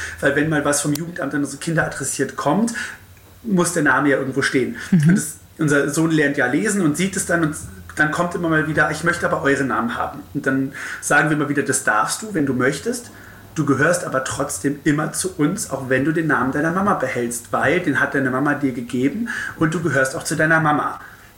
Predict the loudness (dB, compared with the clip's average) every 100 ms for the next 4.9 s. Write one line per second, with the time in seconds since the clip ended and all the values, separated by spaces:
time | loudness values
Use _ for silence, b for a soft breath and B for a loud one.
0 | 0 2 4 2 2 0 -2 0 0 0
1 | 0 -2 -2 0 0 0 -2 0 0 -2
2 | B B B -20 -20 -20 -14 -2 4 6
3 | 4 2 -6 -18 -10 -2 0 0 -2 0
4 | -2 0 0 2 0 -2 0 -2 -2